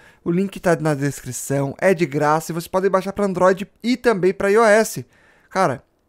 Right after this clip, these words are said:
a OneFootball, vocês conseguem ver as notícias de qualquer time e de qualquer competição, de qual-,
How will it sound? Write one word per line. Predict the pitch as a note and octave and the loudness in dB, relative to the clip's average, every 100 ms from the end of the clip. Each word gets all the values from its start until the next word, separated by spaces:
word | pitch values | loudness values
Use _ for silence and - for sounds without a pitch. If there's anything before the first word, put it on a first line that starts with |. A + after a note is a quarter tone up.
| _ _ | _ _
a | - | 0
OneFootball, | G3+ G3 G#3 G#3+ F#3 | 0 0 -4 -2 -2
vocês | E3+ - | -2 -4
conseguem | G3 F#3+ G3 | -4 -2 0
ver | G3+ | 2
as | G3+ F#3+ | 2 0
notícias | F3 G#3 G#3+ F3 | -6 -6 -8 -10
de | G3 | 0
qualquer | G#3+ G3+ - G#3 A3+ A#3 - - - - | 2 2 2 6 6 6 -4 -20 -20 -18
time | - A#3 A#3+ A#3 A3 _ _ | 0 2 4 2 -2 _ _
e | G#3 A3+ - | 0 0 0
de | E3 F#3+ | -6 0
qualquer | G#3+ G3+ G3+ A3 - | 2 2 4 2 2
competição, | G3+ F#3 D3+ - A3 | -2 -2 -2 4 4
de | F#3+ | 4
qual-, | - G3 | -2 -4